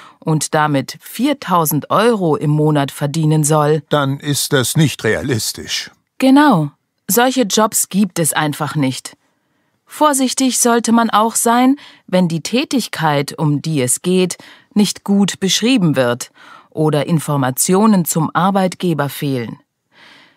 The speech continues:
Speaker 1: Es ist in solchen Fällen dann wichtig, Informationen über den Arbeitgeber zu suchen. Dann weiß man meistens schon, ob er seriös ist oder nicht.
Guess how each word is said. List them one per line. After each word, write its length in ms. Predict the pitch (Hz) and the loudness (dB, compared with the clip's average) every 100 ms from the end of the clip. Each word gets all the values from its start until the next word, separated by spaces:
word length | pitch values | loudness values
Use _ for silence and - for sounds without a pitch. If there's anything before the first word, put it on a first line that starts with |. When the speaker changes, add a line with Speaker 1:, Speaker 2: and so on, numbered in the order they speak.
| _ _ | _ _
Speaker 1:
Es 240 | 226 220 | -4 -2
ist 240 | - 277 - | -2 -4 -2
in 160 | 214 | 0
solchen 420 | 196 208 262 262 208 | 2 2 2 2 0
Fällen 520 | - 196 196 190 175 | 0 0 2 4 2
dann 300 | 156 156 143 | 2 2 0
wichtig, 560 | 156 - - 240 - - - - | -2 -4 -4 -4 -4 -14 -20 -6
Informationen 1000 | - 233 226 220 214 - 220 247 294 262 | 2 2 2 0 0 0 2 4 4 2
über 260 | 226 202 208 | 2 -2 0
den 200 | 202 - | -2 -2
Arbeitgeber 680 | 160 170 175 - 151 156 | -2 0 -2 -4 -4 -2
zu 160 | 156 - | -2 -4
suchen. 500 | 170 180 156 - - _ _ _ _ _ - | 0 0 -2 -6 -12 _ _ _ _ _ 0
Dann 240 | 214 220 | 2 4
weiß 320 | 233 294 359 | 4 2 2
man 220 | 208 180 | 2 4
meistens 520 | 170 160 156 - 165 - | 4 2 0 0 0 0
schon, 420 | - 180 170 160 - | 2 2 2 2 -2
ob 120 | 160 | -4
er 180 | - 156 | -2 -2
seriös 640 | 147 147 151 170 185 180 - | 0 0 4 4 6 4 2
ist 380 | 185 - - - | 0 0 -6 -4
oder 220 | 185 196 | 0 4
nicht. 480 | 240 226 - - | 4 2 -2 -12